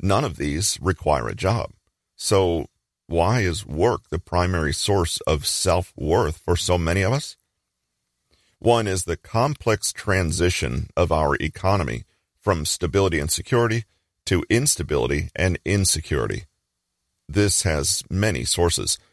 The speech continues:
I'll cover two below: hyperglobalization and hyperfinancialization. The net result is that we're all on our own,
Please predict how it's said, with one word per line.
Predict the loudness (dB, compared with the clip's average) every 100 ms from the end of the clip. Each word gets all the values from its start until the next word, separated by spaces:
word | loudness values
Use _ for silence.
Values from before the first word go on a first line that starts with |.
| -2
I'll | 0 0
cover | -2 -2 -2 -6 -10
two | -2 -2
below: | 0 0 2 2 0 -6 _ _ _ -2
hyperglobalization | -2 2 0 2 0 0 -2 0 0 0 -2 -4 _ _ _ -2
and | 0 0
hyperfinancialization. | 0 0 0 -2 0 0 -2 -4 -4 0 0 0 -8 -16 _ _ _ _ _ _ _ _ _ _ _ _
The | 0
net | 0 0
result | 0 4 2 2 -2
is | 0
that | 2 0 -2 _ _ _
we're | 0 2 2
all | 2 2 0
on | 0 2
our | 2 2
own, | 0 -2